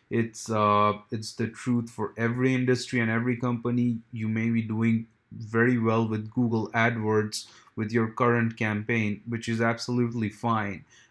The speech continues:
But the general tone has been that Facebook ads are cheap. The cost per click is cheap. The C P Ms are cheaper. Uh, so,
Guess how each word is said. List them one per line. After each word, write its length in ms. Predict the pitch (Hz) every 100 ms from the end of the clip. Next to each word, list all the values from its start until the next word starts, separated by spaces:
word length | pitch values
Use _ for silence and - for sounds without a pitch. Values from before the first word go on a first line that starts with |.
| _
But 360 | 120 131 127 120
the 120 | 120
general 600 | 113 131 160 160 160 151
tone 320 | 151 139 143
has 200 | 139 127
been 280 | 120 127 127
that 140 | 104
Facebook 480 | - 135 139 139 139
ads 320 | 117 120 117
are 120 | 123
cheap. 440 | 117 - 123 113 - -
The 100 | 110
cost 400 | - 127 127 -
per 120 | 113
click 360 | - - 131 131
is 180 | 127
cheap. 400 | - - 135 120
The 100 | 107
C 240 | - - 135
P 220 | 131 113
Ms 340 | 107 113 131
are 140 | 131 127
cheaper. 680 | - 139 135 135 135 139 - - - _ _ _ -
Uh, 460 | 101 113 113 113 -
so, 640 | - - 120 117 117 113